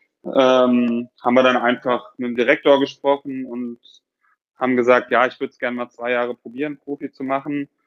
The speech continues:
Und wenn's nicht klappt, dann könnte ich auch wieder auf die Schule zurück und dann mein Abitur machen. Und dann liefen die zwei Jahre aber zumindest in der Jugend sehr, sehr gut. Und Bundesliga habe ich dann auch schon gespielt, wo ich ja am Anfang nur auf die Mütze bekommen hab, aber irgendwann dann auch mal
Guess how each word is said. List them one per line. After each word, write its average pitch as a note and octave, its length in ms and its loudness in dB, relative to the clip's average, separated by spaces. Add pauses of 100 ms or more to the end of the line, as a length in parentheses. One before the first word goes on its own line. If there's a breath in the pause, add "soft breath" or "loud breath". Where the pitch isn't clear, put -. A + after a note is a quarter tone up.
(260)
Und B2 220 2
wenn's A2+ 220 2
nicht A#2+ 200 -4
klappt, - 260 0
dann A#2 380 -2 (180)
könnte A#2+ 220 0
ich A#2 80 -2
auch A2+ 100 4
wieder A2+ 220 4
auf - 80 -2
die A2+ 80 -14
Schule A2+ 300 -2
zurück A2+ 280 -4
und A2+ 80 -8
dann G#2+ 100 -6
mein A2 140 -8
Abitur A2 400 -4
machen. A#2+ 320 -6 (600)
Und A#2+ 880 4 (140)
dann A#2+ 200 2
liefen C3+ 180 4
die C#3 120 4
zwei C3 180 4
Jahre C3 260 4
aber B2 200 -2
zumindest B2+ 380 -10
in B2 40 -8
der B2 100 -2
Jugend C#3+ 380 -2
sehr, C#3 160 0
sehr C3+ 140 -2
gut. D3+ 440 0
Und A2+ 140 -16
Bundesliga B2+ 480 -4
habe A#2 140 -2
ich - 60 -20
dann A#2 120 -10
auch B2+ 160 0
schon C#3 220 -12
gespielt, C3+ 420 -8
wo B2 140 -6
ich - 220 -14 (600)
ja A2+ 80 2
am A2+ 100 2
Anfang C#3 360 4
nur C3+ 100 6
auf B2+ 100 0
die D3+ 80 -2
Mütze D3+ 280 -4
bekommen C#3+ 420 -6
hab, D3 200 -6
aber B2 200 -6
irgendwann B2+ 380 -6
dann A#2+ 140 -6
auch C3 200 -6
mal C#3 300 0